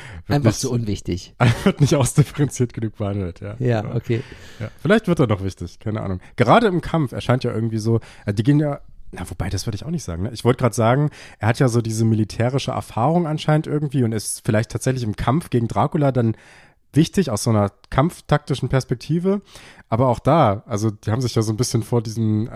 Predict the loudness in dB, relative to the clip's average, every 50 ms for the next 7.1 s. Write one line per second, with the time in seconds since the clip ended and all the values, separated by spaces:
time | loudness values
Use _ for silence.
0 | -12 -10 -8 -6 -6 -2 0 0 2 2 2 2 2 2 2 4 4 4 2 2
1 | 0 2 2 2 2 0 -2 -4 -4 -4 -2 -4 -6 -4 -2 -2 -2 0 0 0
2 | 0 0 -2 -2 -4 -4 -4 -2 -4 -4 -4 -4 -6 -6 -2 0 2 4 4 4
3 | 4 2 0 -2 0 0 0 0 2 0 2 2 2 0 0 -4 -12 -20 -20 -18
4 | -6 -2 2 2 2 2 0 -2 -2 -2 -2 -2 -6 -6 -6 -6 -6 -8 -6 -6
5 | -6 -2 4 6 8 8 8 8 6 4 6 6 6 6 6 8 8 6 6 4
6 | 2 0 0 0 2 2 2 2 2 2 0 0 0 -2 -4 -6 -6 -4 -4 -4
7 | -4 -4